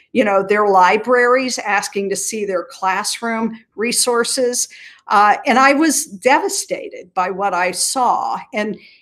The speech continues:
really based on that experience, that's how First Book started. We, uh, realized to our, uh, to our,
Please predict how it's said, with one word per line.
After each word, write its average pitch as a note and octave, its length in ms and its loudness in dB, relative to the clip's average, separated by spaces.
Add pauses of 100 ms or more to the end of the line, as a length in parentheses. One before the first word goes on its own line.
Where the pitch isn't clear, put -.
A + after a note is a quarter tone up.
(220)
really D#4+ 320 2
based A#3+ 420 2
on C4 200 0
that A3+ 200 0
experience, A3+ 1040 -6 (320)
that's C4+ 260 2
how B3 140 2
First A3 420 -6
Book G#3 160 -8
started. A#3+ 800 -4 (260)
We, B3+ 400 0
uh, A3 280 4 (140)
realized G#3 1000 2
to G#3 240 -2
our, G3+ 580 2
uh, F3+ 360 0 (880)
to A3 180 -8
our, G#3 380 0